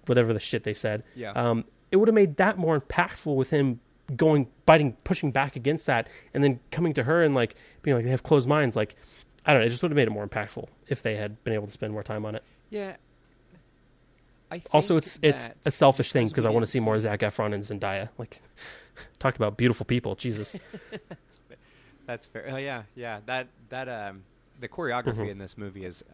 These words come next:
Speaker 2: uh, phenomenal, and I love the music. And I actually had read, uh, something a while back when I was really kind of digging into it before, and, uh,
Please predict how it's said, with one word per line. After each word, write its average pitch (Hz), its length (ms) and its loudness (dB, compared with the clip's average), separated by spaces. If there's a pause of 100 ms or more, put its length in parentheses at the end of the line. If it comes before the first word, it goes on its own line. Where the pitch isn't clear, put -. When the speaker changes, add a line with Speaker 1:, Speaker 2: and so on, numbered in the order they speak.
(120)
Speaker 2:
uh, 113 60 -20 (140)
phenomenal, 104 520 -10
and 95 80 -8
I 95 60 -8
love 101 240 -10
the 101 80 -14
music. 95 300 -14
And 104 100 -12
I 113 40 -6
actually 110 340 -12 (300)
had 110 180 -8
read, 107 320 -6
uh, 95 180 -10
something 107 340 -12
a 101 60 -12
while 98 180 -8
back 98 320 -10
when 101 100 -14
I 92 160 -12
was 90 180 -14
really 98 260 -8
kind 95 160 -14
of 90 100 -16
digging 95 240 -10
into 95 260 -12
it 92 60 -12
before, 98 460 -8 (560)
and, 101 240 -10
uh, 98 120 -10